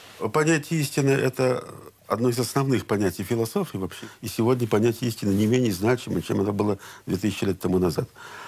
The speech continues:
Откуда вообще необходимость в такого рода понятии возникает?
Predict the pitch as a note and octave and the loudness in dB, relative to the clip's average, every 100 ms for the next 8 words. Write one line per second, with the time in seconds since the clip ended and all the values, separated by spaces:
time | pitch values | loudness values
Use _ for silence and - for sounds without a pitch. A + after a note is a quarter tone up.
0 | - - A#2+ - A3 F3+ E3+ - F3 D#3 | -16 -4 -4 0 2 4 2 2 2 2
1 | D3 - C#3 C#3+ B2+ G#2+ - - A2 B2 | 0 0 0 2 2 0 -8 -6 -2 2
2 | A#2 A2 G#2 G2 - - - - - G#2 | 2 2 2 0 -2 -18 -18 -10 -2 2
3 | A#2 G#2+ G#2 F#2+ F2 A#2 E2+ C2 | 2 2 0 0 0 0 0 -4